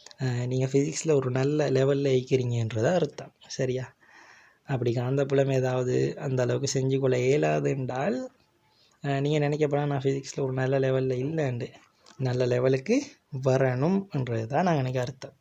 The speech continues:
சரியா? சரி, அடுத்த பகுதிக்குள்ள நாங்க போவோம். இந்த மேக்ஸ்வெல்ட வலக்கை தக்கை திருகு விதி சம்பந்தமாக நாங்க அடுத்து கதைக்க போறோம். எப்படி என்றால், கொஞ்சம் கவனிச்சுக்கோங்க இந்த இடத்த.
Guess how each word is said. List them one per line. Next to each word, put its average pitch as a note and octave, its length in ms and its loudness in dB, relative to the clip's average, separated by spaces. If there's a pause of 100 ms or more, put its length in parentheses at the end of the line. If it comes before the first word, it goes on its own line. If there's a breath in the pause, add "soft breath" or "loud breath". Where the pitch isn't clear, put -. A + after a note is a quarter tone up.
சரியா? C#3+ 380 0 (1600)
சரி, C3 260 -4
அடுத்த C#3+ 340 2
பகுதிக்குள்ள B2+ 600 -4
நாங்க D3+ 260 0
போவோம். - 280 -12 (600 loud breath)
இந்த C3 260 2
மேக்ஸ்வெல்ட D3+ 840 4
வலக்கை F#3+ 520 4
தக்கை C#3+ 380 2
திருகு B2+ 340 0
விதி A#2 300 0
சம்பந்தமாக A2+ 680 -4 (340 loud breath)
நாங்க B2 280 -2
அடுத்து A#2+ 220 0
கதைக்க D#3 320 4
போறோம். - 300 -14 (300)
எப்படி G#3 340 2
என்றால், B2 800 -2
கொஞ்சம் D3+ 320 0
கவனிச்சுக்கோங்க C#3 720 -2
இந்த B2 200 -4
இடத்த. C3 380 -2